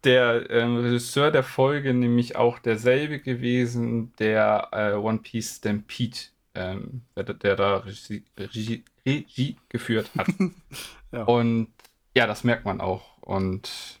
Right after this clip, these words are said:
Speaker 1: ähm, war Action, war geil animiert, ähm, wieder so, so Spielereien teilweise mit den Animationen. Dann, ähm, du hast ja auch selber die,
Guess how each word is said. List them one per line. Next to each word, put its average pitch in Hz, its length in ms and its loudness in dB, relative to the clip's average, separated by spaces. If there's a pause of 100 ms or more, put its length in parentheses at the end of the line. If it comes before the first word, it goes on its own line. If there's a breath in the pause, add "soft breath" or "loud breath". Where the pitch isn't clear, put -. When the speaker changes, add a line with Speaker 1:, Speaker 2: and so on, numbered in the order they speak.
(100)
Speaker 1:
ähm, 98 500 -2
war 101 220 0
Action, 113 460 0
war 101 100 0
geil 110 460 0
animiert, 117 840 0 (220)
ähm, 101 580 -2 (920)
wieder 113 280 2
so, 107 180 -4
so 107 420 0 (260)
Spielereien 120 800 0
teilweise 113 520 0
mit 110 200 0
den 107 160 0
Animationen. 110 1000 0 (680 soft breath)
Dann, 117 320 4
ähm, 110 440 0
du 113 140 -2
hast 117 180 2
ja 113 100 6
auch 120 140 2
selber 117 460 2
die, 110 480 0